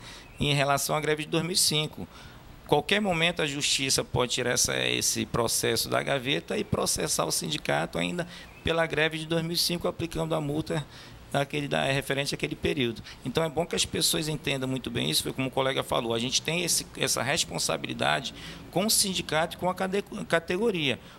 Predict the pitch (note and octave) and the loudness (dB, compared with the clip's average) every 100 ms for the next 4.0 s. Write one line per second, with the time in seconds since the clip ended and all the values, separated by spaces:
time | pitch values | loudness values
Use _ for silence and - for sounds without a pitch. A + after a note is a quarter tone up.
0 | - D#3 D3+ E3 E3 F3 E3 D#3 C3+ G3+ | -2 0 2 0 0 0 0 0 0 0
1 | E3+ D3+ D3+ C#3 C#3 - E3 - F3+ - | 0 -2 -2 -2 -2 0 0 2 2 2
2 | E3+ D3+ - - - D3 D3 C#3 C#3 C3+ | 0 -2 -8 -10 2 6 6 4 0 0
3 | D3 C#3 B2+ B2 B2+ F#3 F3 C3 B2 | 0 2 2 4 4 4 2 0 0